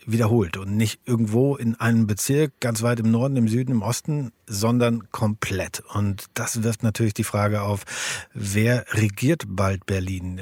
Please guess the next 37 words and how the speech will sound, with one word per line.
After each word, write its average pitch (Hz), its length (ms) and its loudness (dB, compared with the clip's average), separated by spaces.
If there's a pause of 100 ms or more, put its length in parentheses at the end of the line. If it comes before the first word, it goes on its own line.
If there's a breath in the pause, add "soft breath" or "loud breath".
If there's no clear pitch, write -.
Die 107 380 -8
Entscheidung 139 560 2
dieses 120 260 2
Gerichtshofs, 123 640 2
die 117 300 2
wird 113 220 2
bis - 480 0
zum 104 240 -4
Ende 117 220 2
des 101 140 -2
Jahres 98 400 -2
erwartet 107 520 -2
und 104 300 -4 (380 loud breath)
in 107 80 -2
der, 98 260 -6
im 104 200 -6
ersten 123 360 -2
Quartal 120 840 -2
zweitausenddreiundzwanzig, 107 1200 0
im 104 80 0
neuen 104 220 2
Jahr, 101 160 0
wird 107 140 -4
dann 101 140 0
neu 98 160 0
gewählt. 117 400 0
Schaut 107 220 -2
man 113 100 2
in 104 120 0
die 104 100 -4
Umfragen, 120 680 2
dann 113 200 4
ist 113 180 -4
Franziska 107 600 -2
Giffey 113 580 2 (760 loud breath)
auf 101 200 -6
Platz 104 340 -4